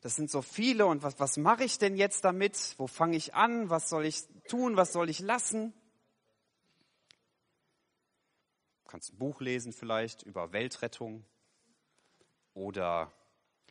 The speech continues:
Siri fragen in deinem Handy, hey, was soll ich machen, wenn andere Jesus brauchen? Oder du fängst an, mit offenen Augen durch die Welt zu laufen und dann siehst du diese Dinge und dann,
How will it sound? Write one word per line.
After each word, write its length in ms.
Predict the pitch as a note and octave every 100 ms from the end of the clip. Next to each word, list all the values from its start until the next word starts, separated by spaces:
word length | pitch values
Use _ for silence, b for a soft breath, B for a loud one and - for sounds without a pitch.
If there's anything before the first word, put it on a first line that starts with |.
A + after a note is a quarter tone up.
| _
Siri 460 | A2 F3 F3 F3+
fragen 580 | D#3 - C#3+ D#3+ E3 D#3
in 100 | C3+
deinem 180 | G2+ G2
Handy, 360 | A2+ D#3+ E3+ C3+
hey, 260 | D#3 F3+ - b b b
was 120 | A#2
soll 160 | C3 C3
ich 100 | C3
machen, 320 | C#3+ F3 D3
wenn 100 | B2
andere 280 | B2+ C#3+ B2
Jesus 340 | C#3+ F3+ F3
brauchen? 560 | - F3 F3 F3+ F3 F3 _ _ _ _ _ _ _ _ _ _ _ _ _
Oder 760 | A#2 A#2 A2 G#2+ G#2 G#2 G2+ - b b b _
du 420 | - A2+ G#2+ G2+ G2+ b b
fängst 440 | - E3 E3+ -
an, 400 | D#3+ G#3 A#3 G#3+
mit 160 | F3 E3+
offenen 380 | F#3 G#3 G3 D#3+
Augen 260 | F#3 A3+
durch 120 | G3 E3+
die 140 | D#3
Welt 220 | F#3+ A#3
zu 120 | -
laufen 420 | F3+ F#3+ A#3 A3+ G3
und 200 | E3+ E3
dann 260 | E3 D#3+
siehst 280 | D#3+ B3 -
du 60 | G3+
diese 240 | F#3 F3
Dinge 340 | D#3+ C4 B3
und 160 | G3 F3
dann, 220 | F3+ E3+